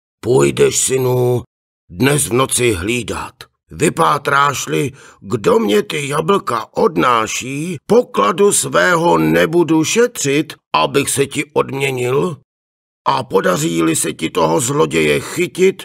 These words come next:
půl království ti za to dám." Králevic připásal sobě k boku meč, vzal na rameno samostříl,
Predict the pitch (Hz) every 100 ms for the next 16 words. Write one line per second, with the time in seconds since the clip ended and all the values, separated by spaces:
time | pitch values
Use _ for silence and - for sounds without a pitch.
0 | - 151 160 170 170 131 135 175 202 202
1 | 165 - 170 165 170 - 147 151 160 147
2 | 127 123 113 90 - 67 - _ _ _
3 | _ _ _ _ _ _ _ _ - 117
4 | 123 147 175 175 - - - 117 127 123
5 | 123 127 123 - 117 113 98 101 - 82
6 | 82 117 - - _ _ _ _ 95 123
7 | 110 117 123 127 117 110 85 - 104 110
8 | - - 113 110 127